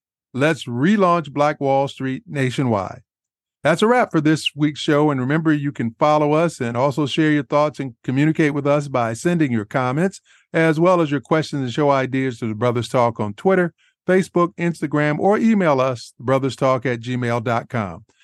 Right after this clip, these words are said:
As always, God willing, we'll continue to keep our focus on the issues that impact our community on the path to a better future. And until our next episode, know that we sincerely appreciate your time, your interest,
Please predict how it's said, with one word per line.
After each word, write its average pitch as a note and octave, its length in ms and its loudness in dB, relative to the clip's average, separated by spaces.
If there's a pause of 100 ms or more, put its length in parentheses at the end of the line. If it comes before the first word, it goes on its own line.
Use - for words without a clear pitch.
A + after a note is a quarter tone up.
(220)
As B2+ 160 0
always, D#3 480 4
God C#3+ 240 2
willing, D3+ 320 0
we'll D3+ 160 2
continue D#3 420 -2
to C3+ 80 -6
keep F3+ 240 -2
our C3+ 160 2
focus B2+ 420 -2
on B2+ 200 0
the B2 160 2
issues C3 320 0
that A#2+ 160 0
impact B2+ 420 -2
our B2+ 180 2
community C3+ 560 0 (280)
on D#3+ 180 2
the C#3+ 80 -2
path D#3 320 2
to C#3 160 -2
a B2 40 -2
better C3 260 0
future. G#3+ 440 0
And C#3+ 160 0
until C3+ 460 2
our A#2+ 140 2
next D3 320 -2
episode, C#3+ 520 0 (320)
know F#3 200 4
that G3 80 4
we F3 160 0
sincerely D3+ 520 0
appreciate C#3+ 500 0
your A#2+ 120 -6
time, E3 500 0
your B2 160 -2
interest, F3+ 440 -2